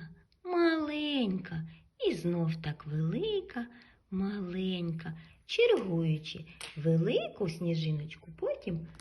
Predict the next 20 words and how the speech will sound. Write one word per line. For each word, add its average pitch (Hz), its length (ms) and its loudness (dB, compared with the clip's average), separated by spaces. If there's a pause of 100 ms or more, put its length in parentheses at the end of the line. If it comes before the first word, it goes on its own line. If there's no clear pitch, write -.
(240)
маленьку. 254 1400 2 (920)
Аплікацію 175 1000 0
ми 311 180 4
виконуємо 196 880 0 (360)
методом 240 840 2 (260)
прикладання. 220 1040 2
Ось 285 60 -4
і - 40 -4
закінчується 277 840 2
наше 202 360 8
заняття. 185 580 6 (300)
Діти, - 480 2
а 165 120 2
про 151 180 -2
що - 220 -2
ми 480 200 4
сьогодні 392 520 2
з 330 80 -2
вами 339 300 10
говорили? 240 720 6